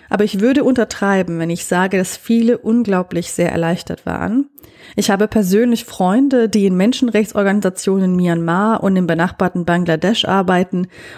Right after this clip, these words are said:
und sie alle, wirklich alle, begrüßten diesen Richterspruch als Meilenstein für den Schutz der Rohingya. Von der Regierung Myanmars gab es zunächst noch keine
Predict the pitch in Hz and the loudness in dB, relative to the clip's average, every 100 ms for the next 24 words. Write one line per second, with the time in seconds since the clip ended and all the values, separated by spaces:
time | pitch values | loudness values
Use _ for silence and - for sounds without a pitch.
0 | - 190 180 185 - 196 220 220 - 196 | -2 -2 0 -2 0 0 2 0 -2 0
1 | 196 202 196 196 - - 165 160 190 208 | 0 0 -4 -6 -6 -2 2 2 0 -4
2 | - 190 180 196 233 247 - 240 226 190 | -2 -2 0 2 2 0 -4 -4 -2 -2
3 | 196 190 185 185 180 - - 170 170 - | -2 0 0 0 -2 -4 -6 -4 -4 -2
4 | 156 160 - 185 170 170 180 170 170 - | 0 0 0 0 2 2 4 2 2 0
5 | - - - 175 - 170 165 - 165 - | -2 -4 -4 -6 -4 -4 -2 -4 -6 -4
6 | 156 156 151 - - - - _ _ - | -4 -4 -4 -6 -6 -8 -8 _ _ -20
7 | - - _ _ _ _ _ - 208 196 | -20 -20 _ _ _ _ _ -2 0 2
8 | 185 202 220 190 180 170 165 165 190 277 | 2 2 0 0 0 0 2 0 0 0
9 | 247 226 233 - 202 185 - 175 - 165 | 0 0 -2 -2 -2 -2 -4 -8 -6 -4
10 | 262 320 | -2 -2